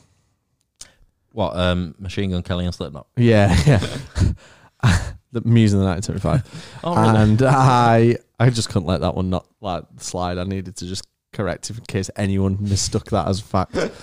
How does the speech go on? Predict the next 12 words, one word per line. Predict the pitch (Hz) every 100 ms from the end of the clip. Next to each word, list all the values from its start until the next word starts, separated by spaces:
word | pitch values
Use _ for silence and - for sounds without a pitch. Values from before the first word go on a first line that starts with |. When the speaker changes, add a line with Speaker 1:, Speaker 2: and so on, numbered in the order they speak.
| - 330 311 -
Speaker 2:
Um, | 110 110 110 110 110 -
Speaker 1:
<laughs> | - 180 - 175 135 - 139 - 135 - - - - _ _ _ _ _ _ -
Speaker 2:
I'm | 131
trying | 160 165
to | 143
base | 120 117
it | -
just | 113 -
on | 107
the | 101
lineup, | 95 92 92 87 - -
so | - 92 90